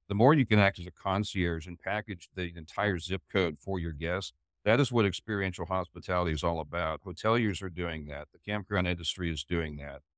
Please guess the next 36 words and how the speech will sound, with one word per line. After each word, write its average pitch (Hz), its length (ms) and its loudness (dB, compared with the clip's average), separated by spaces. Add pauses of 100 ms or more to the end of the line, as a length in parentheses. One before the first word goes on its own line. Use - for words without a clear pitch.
(240)
Um, 87 300 4
I, 98 60 -8
I 107 360 0
think 143 100 2
you're 127 100 2
gonna 110 100 2
see - 140 0
a 104 60 8
lot 90 160 4
more 95 320 6
of 80 80 0
that 80 280 -2
because 87 240 -10
people 110 340 0
want 98 260 8
to - 80 -18
belong 90 540 2
to 92 200 -8
community. 85 640 -8
It's - 200 -12
not, 98 180 -4 (680)
everybody 151 260 4
wants 107 180 6
to 104 60 -4
get 98 100 4
off 87 140 4
the 90 80 -6
grid 82 240 0
sometimes. 80 560 -4
Not, 95 220 -4
not 90 160 0
saying 87 200 2
that 82 160 -2
isn't 80 240 -6
the - 60 -20
case, 98 420 -2